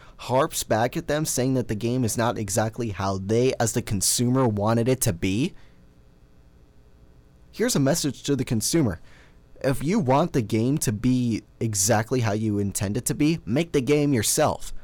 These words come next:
Otherwise, don't complain. Don't pay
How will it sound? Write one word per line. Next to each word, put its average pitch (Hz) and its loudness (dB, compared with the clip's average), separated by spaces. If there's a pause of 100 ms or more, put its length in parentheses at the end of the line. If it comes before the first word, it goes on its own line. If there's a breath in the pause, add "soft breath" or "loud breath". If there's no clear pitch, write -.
(160 soft breath)
Otherwise, 139 4
don't 147 2
complain. 113 0 (320 loud breath)
Don't 180 4
pay 170 4